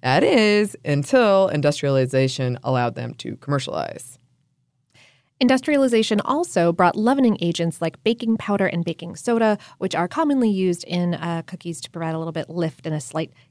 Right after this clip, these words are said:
Speaker 2: cakiness today.
Speaker 1: Absolutely.
Speaker 2: Mm-hmm.
Speaker 1: When cookies made it over to the Americas with colonists, they were often at first <laughs> called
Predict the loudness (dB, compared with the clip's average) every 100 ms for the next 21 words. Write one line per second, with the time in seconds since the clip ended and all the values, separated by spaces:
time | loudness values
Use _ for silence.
0 | _ -14 -14 -14 -18 -18 -20 -20 -20 _
1 | -20 -20 -20 -20 _ _ _ -8 -8 -8
2 | -8 -2 0 0 0 0 0 -2 -8 _
3 | -6 -6 -8 _ -2 -2 -4 -4 -2 2
4 | 4 4 4 2 0 0 0 0 0 0
5 | 0 0 0 0 2 2 2 0 0 2
6 | 4 4 2 -2 -6 -2 2 4 4 2
7 | 2 0 0 -2 -2 -2 -2 -6 0 2
8 | 2 -2